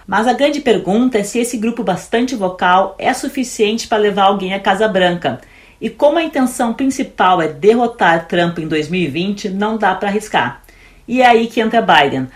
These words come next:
Além de ter sido vice de Obama por oito anos, ele serviu como senador por décadas, portanto tem uma enorme experiência e é bastante conhecido dos americanos.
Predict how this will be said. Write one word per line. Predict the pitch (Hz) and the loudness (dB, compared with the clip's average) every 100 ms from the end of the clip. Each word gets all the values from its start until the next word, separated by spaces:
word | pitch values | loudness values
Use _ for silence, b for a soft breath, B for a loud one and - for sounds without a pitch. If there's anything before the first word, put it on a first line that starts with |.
| B | B
Além | - 185 214 240 | -2 0 2 0
de | 240 | 0
ter | 226 | -2
sido | 226 190 | -2 -4
vice | 180 165 196 - | -4 -6 -6 -2
de | |
Obama | 165 165 165 160 | -2 0 -2 -2
por | - 151 | -4 0
oito | 185 208 160 | 0 0 0
anos, | 165 202 165 - | 2 2 0 -4
ele | - | -4
serviu | 208 240 208 226 | -2 0 0 0
como | 226 214 | -2 -2
senador | 202 240 233 185 208 | -2 -2 -2 0 -2
por | 208 247 | 0 -4
décadas, | 175 190 190 - 143 127 | -2 0 0 -2 -4 -6
portanto | - 175 - 214 220 | -8 -10 -2 -2 -2
tem | 240 226 | -2 0
uma | 202 190 | 0 -2
enorme | 180 175 175 202 233 | -2 -2 0 0 0
experiência | 240 254 185 175 190 208 | -2 -6 -2 -2 -2 -2
e | 190 | 0
é | |
bastante | 180 180 - 202 202 | 0 -2 -4 -4 -4
conhecido | 247 220 220 233 220 | -4 -4 -4 -4 -4
dos | 175 165 | -2 -4
americanos. | 147 135 139 147 107 123 | -4 -6 -4 -4 -4 -8